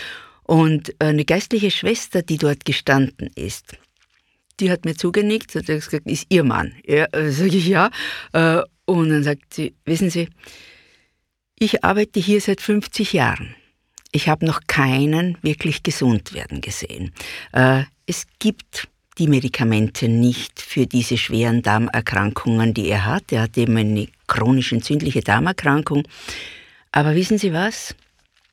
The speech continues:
Sie können vielleicht über Ernährung was tun. Gehen Sie mal in diese Richtung." Und das habe ich gemacht. Ich habe begonnen, über die Ernährung,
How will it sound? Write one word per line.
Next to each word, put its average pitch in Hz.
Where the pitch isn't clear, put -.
Sie -
können 180
vielleicht 147
über 180
Ernährung 131
was -
tun. -
Gehen 151
Sie 160
mal 131
in 123
diese 101
Richtung." -
Und 139
das 135
habe 127
ich -
gemacht. 135
Ich -
habe 165
begonnen, 202
über 135
die -
Ernährung, 196